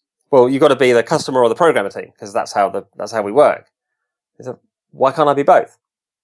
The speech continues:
"That's not how agile works, Jeff. You've gotta be one or the other." And, and he, he had a beef with it from, from the very beginning, is he said, "Well, look, you know what?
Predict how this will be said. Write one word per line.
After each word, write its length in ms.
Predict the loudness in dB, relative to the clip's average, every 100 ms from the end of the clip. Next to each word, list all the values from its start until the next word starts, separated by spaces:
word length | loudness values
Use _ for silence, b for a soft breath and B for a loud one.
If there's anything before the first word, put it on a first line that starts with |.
| _ _ _ _ _ _ _
"That's 180 | -2 0
not 100 | 0
how 120 | 2
agile 260 | 2 4 4
works, 360 | 2 0 -6 -12
Jeff. 360 | -4 -4 -6
You've 160 | -14 -6
gotta 140 | -4
be 180 | -2 -4
one 160 | -2 0
or 100 | 2
the 80 | 0
other." 180 | -2 b b b b
And, 280 | 0 0 -2 0
and 260 | 0 0 -6 -4
he, 280 | -2 0 -2 -4 -12
he 200 | -4 -2
had 180 | 0 -2
a 80 | 0
beef 300 | -2 -2 -2
with 100 | -2
it 140 | -4
from, 340 | -2 -4 -4 -14
from 300 | -4 -2 -2 -2
the 120 | 2
very 240 | 2 2
beginning, 440 | 2 2 2 0 -4
is 120 | -8
he 80 | -4
said, 180 | -2
"Well, 100 | 2
look, 220 | 2 2 0
you 80 |
know 140 | 0 2
what? 260 | 2 0